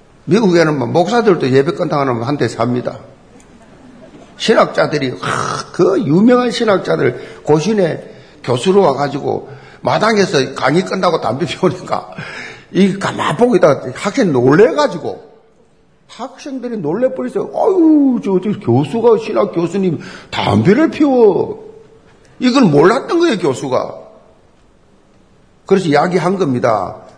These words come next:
"우리 한국에는 예수 믿는 사람들은 술, 담배는 안 합니다." "어, 그래요?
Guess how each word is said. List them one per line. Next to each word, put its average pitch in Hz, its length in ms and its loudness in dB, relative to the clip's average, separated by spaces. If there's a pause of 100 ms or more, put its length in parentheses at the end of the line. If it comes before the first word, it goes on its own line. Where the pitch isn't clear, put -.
"우리 101 160 -6
한국에는 101 1120 -2 (420)
예수 87 360 -2
믿는 101 460 2
사람들은 85 540 -4
술, 123 260 -6
담배는 92 400 -2
안 76 160 -6
합니다." 85 720 2 (600)
"어, - 140 -12
그래요? 131 600 0